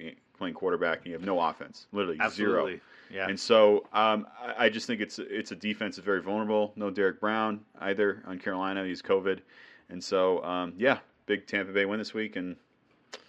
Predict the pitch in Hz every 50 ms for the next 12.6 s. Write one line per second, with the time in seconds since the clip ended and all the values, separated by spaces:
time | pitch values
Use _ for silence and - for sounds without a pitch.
0 | _ _ _ _ _ _ _ _ _ _ _ 107 101 - - 120 107 98 101 104
1 | 107 104 90 82 82 - - _ _ _ _ _ _ _ - 104 98 104 113 131
2 | 131 - _ _ _ _ _ _ _ _ _ _ _ _ 151 147 143 127 117 -
3 | 151 135 120 101 98 92 82 80 85 85 80 76 - - _ _ _ _ _ _
4 | - - - - - - - 170 - - - 160 139 - - 151 135 - - -
5 | - - - - - - - _ 120 127 117 - 113 92 - - 139 143 147 139
6 | 143 147 135 113 92 87 101 113 113 101 85 - _ _ _ _ _ _ _ -
7 | 92 87 92 92 95 - - 95 95 95 104 92 - - 107 104 101 101 95 87
8 | 104 107 107 101 92 - 98 95 87 82 - - 107 120 135 135 135 131 127 -
9 | - - 160 190 170 - 85 71 - - - - - - 107 127 131 - - -
10 | - - - - - - - - - - - 101 104 107 104 - - - 117 92
11 | - - - - - 110 120 120 - 92 92 92 85 92 82 82 87 82 80 -
12 | 85 78 - - 85 82 80 82 85 87 85 -